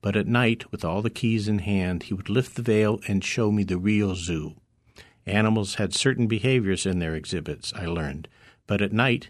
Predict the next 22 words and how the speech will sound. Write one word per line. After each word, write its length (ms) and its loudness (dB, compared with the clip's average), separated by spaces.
in 120 -2
their 120 -2
private 400 -2
enclosures, 760 0
they 120 0
displayed 520 -2
their 100 0
true 380 -2
personalities. 960 -12
The 100 -8
zoo 320 2
taught 320 0
me 100 0
there 180 2
was 320 -4
always 400 4
hidden 380 -2
a 60 -20
purer 420 2
world, 500 -4
and 200 -6
this 320 0